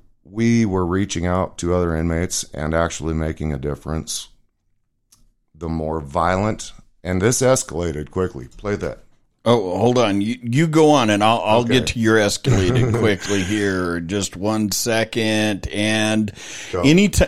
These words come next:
Speaker 2: hold on. Anytime that <laughs> we're, we're talking about gangs, let me tell you what. You used to come out of your cell, and the first thing you do if you're wearing flip-flops is look around. If everybody else in shoes, you go back and put on your shoes 'cause
Speaker 1: That's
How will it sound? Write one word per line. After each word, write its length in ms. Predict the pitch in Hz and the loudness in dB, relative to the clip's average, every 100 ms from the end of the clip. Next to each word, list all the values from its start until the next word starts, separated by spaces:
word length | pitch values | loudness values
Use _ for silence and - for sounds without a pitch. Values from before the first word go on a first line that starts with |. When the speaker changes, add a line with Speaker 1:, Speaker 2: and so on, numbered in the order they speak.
| 113 | 4
Speaker 2:
hold 240 | 120 135 | 4 6
on. 160 | 135 92 | 4 6
Anytime 560 | 104 139 - 127 127 117 | 6 6 4 4 6 6
that 440 | 117 113 - 156 | 6 4 2 2
<laughs> 20 | |
we're, 220 | 113 113 - | 0 -4 0
we're 200 | 117 117 | 0 4
talking 400 | 123 123 120 110 | 4 4 2 2
about 360 | 104 98 - - - - - 117 | 2 2 0 -16 -16 -18 -12 -2
gangs, 560 | 110 131 135 120 - - | 4 6 8 6 4 0
let 200 | 113 127 | 0 4
me 220 | 147 202 | 4 6
tell 140 | 160 160 | 6 4
you 120 | 120 | 4
what. 180 | 95 80 | 2 2
You 160 | 127 | 0
used 220 | 190 190 135 | 0 0 -2
to 60 | |
come 240 | 117 120 104 | 0 0 2
out 220 | 101 123 | 0 2
of 40 | |
your 160 | 123 135 | 2 0
cell, 440 | - 90 69 71 _ _ _ _ _ _ 117 | 2 0 0 -4 _ _ _ _ _ _ 2
and 100 | 113 | 2
the 60 | |
first 260 | - 131 - | 4 0 4
thing 160 | 135 | 6
you 80 | 131 | 6
do 220 | 127 107 | 6 2
if 100 | 104 | 2
you're 140 | 104 107 | 0 2
wearing 260 | 110 123 | 2 2
flip-flops 760 | 123 123 - 85 78 76 - - - | 2 0 0 -2 0 -2 -8 -10 -8
is 180 | 98 98 | -4 0
look 240 | 127 123 | 0 2
around. 260 | 113 107 92 | 2 4 2
If 120 | 87 | 2
everybody 400 | 104 113 107 101 | 2 2 0 2
else 220 | 101 104 90 | 0 0 -2
in 80 | |
shoes, 480 | 87 110 113 113 110 - - - - | -2 0 2 0 -2 -12 -20 -20 -8
you 420 | 80 87 95 107 | -2 2 4 4
go 140 | 101 98 | 4 4
back 260 | 98 98 | 2 2
and 100 | 92 | -2
put 140 | 85 101 | 0 2
on 160 | 95 | 2
your 140 | 90 85 | 2 0
shoes 340 | 110 95 82 | 0 0 0
'cause 220 | - | -4
Speaker 1:
That's 40 | 82 | -2